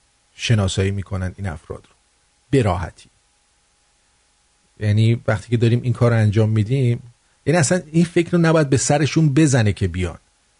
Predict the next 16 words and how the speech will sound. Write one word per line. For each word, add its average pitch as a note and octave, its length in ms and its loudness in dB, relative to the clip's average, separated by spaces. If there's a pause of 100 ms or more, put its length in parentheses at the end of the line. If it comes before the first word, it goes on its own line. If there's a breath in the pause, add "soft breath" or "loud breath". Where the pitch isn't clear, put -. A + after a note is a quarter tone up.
(140)
به B2+ 80 0
خاطر A#2+ 240 2
اینکه C#3+ 260 0
خیلی D3 480 2
راحت B2+ 480 2
رسوا G#2 360 0
خواهند D2+ 320 -12
شد، - 200 -18 (100)
خیلی D3 400 2
راحت، F#2+ 280 0
در A#2 200 2
عرض B2+ 460 0
سه - 180 0
سوت F2+ 320 -6
اینجوری، F#2 340 -4 (1120)
اینجوری. G2+ 420 0